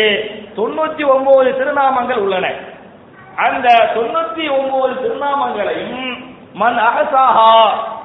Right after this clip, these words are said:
யார் மனப்பாடம் செய்கிறாரோ,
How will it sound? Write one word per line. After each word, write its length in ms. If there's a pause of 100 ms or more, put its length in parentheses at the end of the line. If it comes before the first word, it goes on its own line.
(200)
யார் 480
மனப்பாடம் 800
செய்கிறாரோ, 880